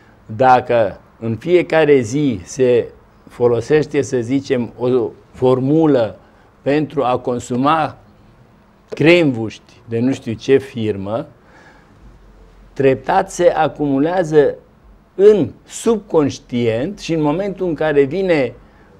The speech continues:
posibilitatea de a traduce în viață acel lucru, în mod automat se realizează șablonul care a fost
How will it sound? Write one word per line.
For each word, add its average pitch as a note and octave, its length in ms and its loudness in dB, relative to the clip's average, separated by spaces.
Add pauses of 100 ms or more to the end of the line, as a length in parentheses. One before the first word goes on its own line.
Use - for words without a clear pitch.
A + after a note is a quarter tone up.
(540)
posibilitatea C3 1040 0
de B2 280 0
a A#2 320 -2 (240)
traduce C#3+ 720 4
în B2 140 -2
viață A#2 560 0
acel A2+ 420 -4
lucru, F#3+ 440 -2 (280)
în D3 140 -2
mod E3+ 220 2
automat E3+ 680 0 (120)
se - 220 4
realizează C3 800 2
șablonul C3 560 -4
care B2+ 240 -2
a A#2 60 0
fost B2+ 340 -2